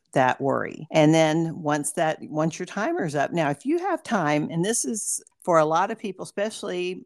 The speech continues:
the people that tell me they don't have time to meditate, if you spent your time meditating instead of ruminating, oh my gosh, you'd be meditating hours every day. So if you schedule rumination time,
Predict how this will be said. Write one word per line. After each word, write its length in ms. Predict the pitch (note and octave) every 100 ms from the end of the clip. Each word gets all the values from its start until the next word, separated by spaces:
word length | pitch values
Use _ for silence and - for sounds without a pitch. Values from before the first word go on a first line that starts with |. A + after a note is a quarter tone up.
| -
the 60 | D#3+
people 320 | F#3+ F#3 E3
that 120 | D3+
tell 140 | E3 D#3+
me 100 | D3
they 120 | D3
don't 200 | D#3 E3+
have 160 | D#3
time 260 | - D3+ C#3+
to 60 | C#3
meditate, 580 | C#3 D3 E3+ F#3 F3 - -
if 180 | D#3+ G#3+
you 160 | C4
spent 300 | C4+ D4 A3
your 80 | A3
time 300 | F3+ E3 D#3
meditating 640 | D3 D#3+ F#3 G3 F#3+ G3+
instead 400 | E3+ E3+ - E3+
of 80 | C#3+
ruminating, 720 | C#3 D#3+ F3+ F3+ F#3 G3 G3 -
oh 240 | E3 F3 G3+
my 220 | G#3+ F3
gosh, 320 | F3+ E3+ D#3+
you'd 140 | A#3+ A3+
be 120 | F3+
meditating 760 | E3 E3+ F#3 - E3+ D#3+ - _ -
hours 520 | E3 E3 D#3 C#3 C3
every 260 | B2+ A#2 A#2
day. 340 | A2+ - - -
So 480 | - F3 D#3+ D3 -
if 220 | E3 D#3+
you 100 | E3
schedule 600 | - - G#3 C#4+ G3+ E3+
rumination 640 | D#3+ D#3+ D3 D#3 B3+ F3+
time, 400 | D#3 D3 D#3 E3